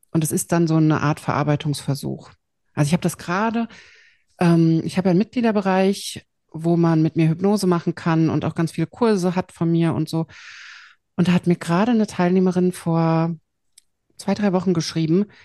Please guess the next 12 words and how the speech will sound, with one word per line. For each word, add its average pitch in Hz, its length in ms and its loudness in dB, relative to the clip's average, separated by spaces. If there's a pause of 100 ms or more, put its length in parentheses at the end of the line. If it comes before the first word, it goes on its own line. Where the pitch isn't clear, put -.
(140)
dass - 440 -2
durch 175 220 0
die - 160 -6
Arbeit 175 240 0
mit 156 160 -2
Hypnose 185 840 0
ihre 170 200 0
Träume 185 320 0
sich 151 220 -8
so 143 100 -6
verändert 147 560 -4
haben. 92 360 -8